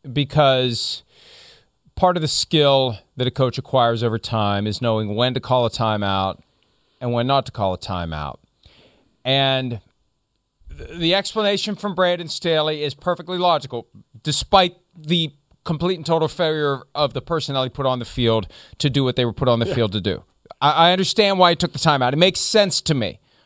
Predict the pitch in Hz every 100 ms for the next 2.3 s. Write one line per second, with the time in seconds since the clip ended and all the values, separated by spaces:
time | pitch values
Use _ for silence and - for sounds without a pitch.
0 | - 151 170 156 - - _ 135 262 190
1 | 135 - _ _ _ _ _ - - 240
2 | 175 170